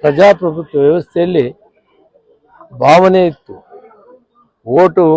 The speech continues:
ಮೆಜಾರಿಟಿ ನಮಗಿತ್ತು, ದೇಶ ಹೇಳಿತು, ಜನ ಹೇಳಿತು, ಮಾಧ್ಯಮ ಮಿತ್ರರು ಹೇಳಿದರು.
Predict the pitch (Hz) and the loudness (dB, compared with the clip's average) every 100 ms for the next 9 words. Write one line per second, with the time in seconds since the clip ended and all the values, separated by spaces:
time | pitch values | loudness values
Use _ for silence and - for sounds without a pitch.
0 | 151 143 143 170 170 156 160 165 156 160 | -2 -2 2 4 2 -2 -4 -2 -4 -8
1 | - 131 95 - - - - - - 104 | -8 -12 -12 -20 -20 -20 -20 -20 -20 -6
2 | 127 180 170 180 175 175 165 - 107 - | 0 2 2 2 4 2 -2 -8 -14 -14
3 | - - - - - 120 139 170 180 185 | -20 -20 -20 -20 -8 -2 0 4 4 4
4 | 180 139 151 104 - _ _ _ 117 135 | 0 -4 -6 -6 -12 _ _ _ -2 2
5 | 185 165 196 190 147 170 160 180 170 139 | 2 2 0 0 0 2 2 2 0 -2